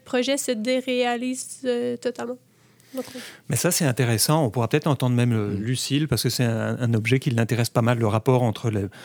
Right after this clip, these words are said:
Speaker 2: la critique du projet et la dynamique du projet, euh, du, du projet lui-même. En fait, on s'aperçoit souvent que, euh, une critique radicale peut être portée par des groupes.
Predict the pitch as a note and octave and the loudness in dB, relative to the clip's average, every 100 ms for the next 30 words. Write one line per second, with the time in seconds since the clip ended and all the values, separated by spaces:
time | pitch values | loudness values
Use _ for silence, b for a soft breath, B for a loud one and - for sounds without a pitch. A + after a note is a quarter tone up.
0 | B B B A#2 - C3+ D3+ B2 A#2+ - | B B B -2 0 0 0 0 -2 2
1 | A#2+ A2+ D3+ C#3+ B2 A2+ A#2 A#2+ A#2 C#3 | 2 4 2 2 2 2 2 4 4 2
2 | A#2+ - C3 A2 C#3+ B2 G#2+ G2 G#2 G#2+ | 0 0 0 2 2 2 0 -2 -4 -6
3 | G#2+ G2+ - A2+ D3 C#3 A2 C#3 G3+ - | -6 -6 0 0 2 2 4 4 2 -2
4 | B B B B B B - - A#2+ F3 | B B B B B B -4 -2 2 4
5 | C3+ C3 B2+ A2+ B2 - A2+ B2+ D3+ C3 | 4 4 2 2 2 2 2 2 4 4
6 | A2 G2+ G2 G2+ A2 - D#3 C#3 - C#3 | 4 2 0 -2 -6 -4 0 0 0 -2
7 | C3 C3 A#2 A#2 C3 A#2+ A2+ G#2 A#2 - | 0 0 0 2 2 4 2 2 -2 2
8 | C#3 B3+ G#3+ A2+ A2 G#2+ D#3 - | 2 2 0 0 0 2 0 0